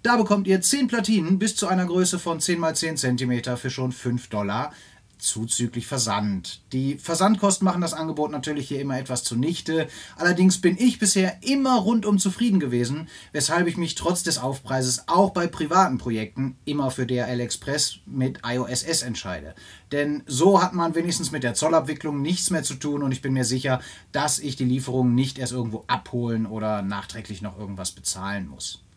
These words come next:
Was mich bei der Platine aber besonders freut, ist, dass es sich jetzt um meine erste Platine handelt, die das offizielle Made for E S P Home Logo tragen darf. Das hat mich zwar ein paar Stunden Arbeit gekostet, aber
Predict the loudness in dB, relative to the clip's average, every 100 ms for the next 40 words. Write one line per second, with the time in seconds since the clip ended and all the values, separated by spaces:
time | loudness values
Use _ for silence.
0 | -2 2 6 6 4 -4 _ -2 0 2
1 | 2 2 2 4 4 4 2 2 2 4
2 | 2 0 0 0 0 -2 -4 -8 -20 -8
3 | 4 6 6 6 4 4 2 2 0 -2
4 | -4 2 4 4 2 0 0 0 2 0
5 | 0 -2 2 4 6 4 2 2 2 0
6 | -4 -20 -20 -2 8 8 8 2 -2 0
7 | 0 2 2 2 2 2 4 4 4 2
8 | 2 0 0 -2 -2 -2 0 0 0 -2
9 | 4 8 8 8 4 -2 -4 -4 -4 -8
10 | -10 -16 -20 -20 -20 -8 0 4 6 4
11 | 4 4 4 4 6 4 4 -2 0 2
12 | 2 0 -2 0 0 -4 -2 2 2